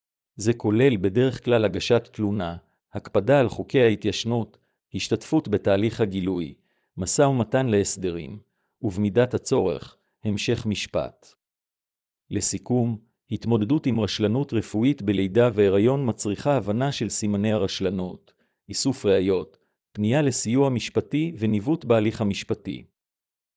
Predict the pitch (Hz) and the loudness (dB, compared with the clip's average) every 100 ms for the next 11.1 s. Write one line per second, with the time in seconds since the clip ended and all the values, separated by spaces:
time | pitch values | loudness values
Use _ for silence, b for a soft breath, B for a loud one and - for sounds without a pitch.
0 | _ _ - 104 113 175 180 101 - 139 | _ _ -4 0 2 2 0 -4 0 -2
1 | 139 92 101 101 110 135 110 - 107 113 | -2 -4 0 0 0 0 0 2 4 4
2 | 131 117 101 90 151 139 - 107 107 104 | 4 2 0 -2 -4 -4 -4 -4 -2 0
3 | 139 113 - 101 123 139 104 - 107 131 | 0 0 0 -2 -2 -2 -4 -2 -2 -2
4 | 139 98 98 139 143 - 143 123 127 - | -2 -2 0 -2 -2 0 -2 0 -2 -2
5 | - - - - 104 71 - _ _ _ | -8 -8 -8 -6 -4 -6 -12 _ _ _
6 | _ _ 101 117 113 95 127 113 - 101 | _ _ -4 -2 -2 -2 -2 -4 -2 -4
7 | 117 107 98 - 123 127 117 117 101 - | -4 -4 -6 0 0 2 0 0 -2 -2
8 | 101 107 131 131 - 101 101 101 107 98 | 0 0 0 -2 -4 0 0 2 0 0
9 | - 135 139 113 104 139 131 110 120 120 | 0 0 -2 -6 -2 0 0 0 0 0
10 | 110 101 - 104 107 98 98 92 92 82 | 0 -2 0 0 0 -2 -4 -4 -4 -6